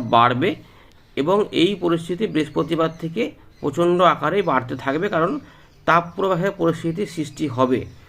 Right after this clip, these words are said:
তারপরে আবার ঝড় বৃষ্টির পরিবেশ। এবারে আমরা সোমবারের আবহাওয়াটা যেটা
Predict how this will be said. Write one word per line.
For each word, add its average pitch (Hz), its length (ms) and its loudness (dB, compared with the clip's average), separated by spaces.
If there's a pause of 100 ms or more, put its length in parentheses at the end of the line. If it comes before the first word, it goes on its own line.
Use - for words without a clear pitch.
(220)
তারপরে 139 400 2
আবার 160 300 2
ঝড় 135 280 0
বৃষ্টির 143 400 -2
পরিবেশ। 127 340 2 (1600)
এবারে 170 340 6
আমরা 170 220 4 (160)
সোমবারের 196 500 4 (120)
আবহাওয়াটা 151 400 4
যেটা 151 180 0